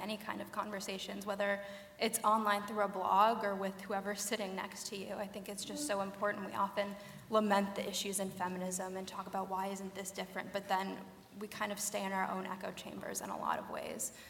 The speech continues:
So I think that the biggest thing is really being brave enough to start conversations with people you might even know you'll disagree with.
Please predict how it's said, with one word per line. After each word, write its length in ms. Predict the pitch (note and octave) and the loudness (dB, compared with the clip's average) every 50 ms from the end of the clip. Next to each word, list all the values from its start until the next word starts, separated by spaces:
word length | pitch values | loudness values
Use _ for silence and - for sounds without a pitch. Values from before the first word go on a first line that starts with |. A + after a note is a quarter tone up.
| - - - | -16 -14 -2
So 120 | - G#3+ | 0 2
I 60 | G3+ | 2
think 200 | G3+ - A3 A3 | 2 0 -2 -2
that 160 | A3+ A3 A3 | -2 -2 -2
the 60 | A#3 G#3+ | -2 -2
biggest 380 | F#3 A3 G#3 G#3 G3+ G3+ - | -2 -2 -2 -2 -2 -2 -4
thing 160 | - G#3 G3+ | -4 -4 -4
is 180 | G3 G3 G3 G3 | -4 -4 -4 -4
really 280 | G3+ G3+ G3+ G3+ G3 F#3+ G3+ G3 | -4 -4 -2 -2 -4 -4 -6 -6
being 260 | G#3 G#3+ G#3+ G#3 G#3 | -4 -4 -4 -4 -4
brave 300 | G3 G3+ G3 G3+ G#3+ A3 | -4 -2 -2 -2 0 0
enough 320 | A#3+ G#3 F#3+ G3 F#3+ F#3+ F#3+ | 0 0 2 0 0 0 -4
to 80 | G#3 | -6
start 320 | G3 - - G3 G3+ - - | -4 -2 0 0 0 -2 -2
conversations 720 | - G3+ G3 F#3+ G3+ G3 - G3 F#3+ F#3+ - G3+ F#3+ F#3 | -4 -4 -2 -2 -2 -4 -4 -4 -6 -6 -6 -6 -8 -8
with 120 | G#3 F#3+ | -8 -10
people 380 | F#3+ - G#3 - - G3+ G3 F#3+ - G3 | -8 -10 -6 -4 -4 -4 -2 -4 -4 -6
you 80 | G#3 | 0
might 180 | G3+ G3+ G3+ G3+ | 0 0 0 0
even 240 | G3+ F#3+ G3+ G3 G3 | -2 -4 -4 0 2
know 200 | G3 G3 G#3 G#3 | 4 4 4 4
you'll 160 | G3 F#3 F3+ | 0 -2 -2
disagree 480 | F#3+ G3 G3 - - - - - - | -4 -4 -6 -6 -6 -8 -8 -8 -6
with. 440 | G3+ - - A#3 A3+ - - - - | -6 -4 -4 -4 -6 -8 -12 -16 -18